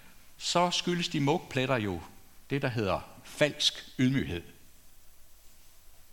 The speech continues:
Det var søndagsskolelæreren, og den gamle elev af hende sagde om hende, "Hun havde aldrig noget godt at sige om sig selv."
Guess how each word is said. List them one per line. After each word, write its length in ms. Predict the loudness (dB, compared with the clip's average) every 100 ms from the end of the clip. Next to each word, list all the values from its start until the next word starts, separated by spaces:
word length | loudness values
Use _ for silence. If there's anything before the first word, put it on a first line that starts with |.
| -20 -20 -20 -20 -20 -20 0
Det 80 | 4
var 60 |
søndagsskolelæreren, 1000 | 6 6 4 2 0 2 4 6 4 2 -10 -16 -20 -20 -20 -20 2
og 140 | 4
den 140 | 4 6
gamle 340 | 6 6 4 2
elev 300 | 4 4 4
af 160 | 4 4
hende 300 | 0 0 -6 -16 -18 -18 -18 -18 -2
sagde 400 | 4 4 4 -2 -8 -20 -20 -20 -20 -20 -20 -20 -18
om 220 | 2 4 4
hende, 300 | 2 0 -4 -12 0
"Hun 220 | 2 4
havde 340 | 4 4 2 0 4
aldrig 520 | 4 4 -6 -6 -6 -4
noget 240 | -4 4
godt 420 | 4 4 -2 -2 2
at 100 | 4
sige 240 | 4 4
om 120 | 4
sig 160 | 2 0
selv." 200 | 0